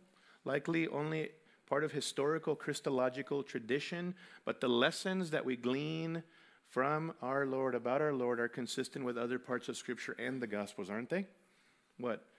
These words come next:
His fulfilling all righteousness, not just outward, but from the heart, is consistent with the rest of the Gospel, so that because of the fact that he fulfilled all righteousness,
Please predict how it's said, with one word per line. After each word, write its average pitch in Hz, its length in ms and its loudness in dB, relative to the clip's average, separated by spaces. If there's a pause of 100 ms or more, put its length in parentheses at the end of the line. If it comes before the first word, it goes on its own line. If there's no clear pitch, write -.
(100)
His 110 120 -10
fulfilling 151 520 -2
all 151 180 2
righteousness, 175 960 0 (540)
not 131 120 0
just 165 240 -4
outward, 190 540 4 (440)
but 135 160 2
from 131 220 0
the 120 80 4
heart, - 560 2 (160)
is 123 140 -4
consistent 147 480 0
with 139 100 0
the 131 80 0
rest 131 220 4
of 139 80 -2
the 123 80 0
Gospel, 160 400 4
so 165 100 2
that 143 220 4 (220)
because 175 420 4
of 233 80 4
the 196 80 2
fact 180 180 2
that 160 120 0
he 240 200 4
fulfilled 247 480 2
all 214 100 6
righteousness, 185 640 2